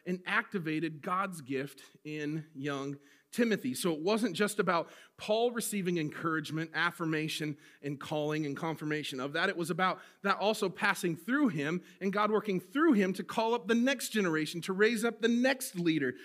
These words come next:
to encourage the next person that would step in and be activated to carry on this mission. And this gift allowed Timothy to be effective in sharing and showing the gospel to people.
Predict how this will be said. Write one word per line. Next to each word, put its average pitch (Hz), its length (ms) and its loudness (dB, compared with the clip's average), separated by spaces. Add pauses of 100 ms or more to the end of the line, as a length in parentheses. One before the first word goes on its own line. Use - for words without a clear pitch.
(140)
to 220 180 2
encourage 214 420 0
the 226 80 2
next 254 360 0
person 180 300 0
that 165 80 -6
would 160 140 -8
step 220 420 -8
in 208 300 0 (400)
and 180 100 -2
be 196 160 -4
activated 147 880 -2 (300)
to 170 100 -14
carry 208 420 -2
on 135 460 -6
this 143 420 -8 (280)
mission. 165 500 -2 (800)
And 190 180 2
this 214 200 2
gift 233 640 -2
allowed 185 400 -2
Timothy 214 460 -2
to - 100 -10
be 170 140 -4
effective 165 560 -6
in 107 100 -6
sharing 220 720 -4
and 147 160 -4
showing 165 640 -2
the 143 80 -8
gospel 131 640 -10 (160)
to 123 240 -6 (520)
people. - 360 -8